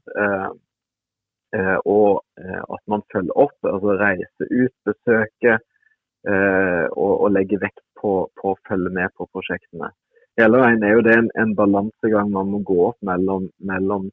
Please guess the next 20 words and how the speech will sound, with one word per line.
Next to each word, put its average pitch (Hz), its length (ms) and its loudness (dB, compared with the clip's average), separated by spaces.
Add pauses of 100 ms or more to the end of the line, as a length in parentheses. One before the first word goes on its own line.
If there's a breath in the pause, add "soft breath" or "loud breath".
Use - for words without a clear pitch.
tillit 87 400 -8
og - 140 -10
kontroll, 107 480 0
og 90 240 2
jeg - 220 -2
tror 107 240 -4 (100)
for, 104 160 -2 (560)
for 113 160 0
våre 117 400 4
medlemsorganisasjoner, 98 1120 0
som 101 160 -8
da 98 160 -4
typisk 101 320 -6 (140)
er 92 340 2 (320)
misjonsorganisasjoner, 117 1300 -4
og - 220 -4
som 98 180 -6
typisk 98 400 -6
har, 98 160 -2 (800)
ja, - 160 -4